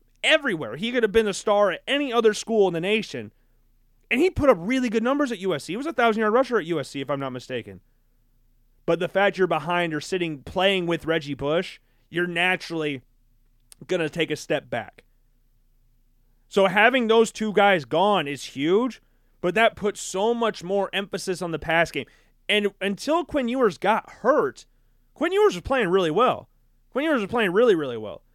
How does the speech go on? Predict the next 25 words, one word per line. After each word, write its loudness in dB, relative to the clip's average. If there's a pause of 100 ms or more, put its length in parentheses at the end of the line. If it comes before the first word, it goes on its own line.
(160)
He -2
didn't -2
put 4
up 2
the -6
insane -2
numbers 0
that -4
people -2
were 4
expecting. -2
I -2
mean, -2
this -2
is -12
the 0
highest 2
rated 2
high 2
school -8
quarterback -2
of -10
all 0
frickin' -8
time. -8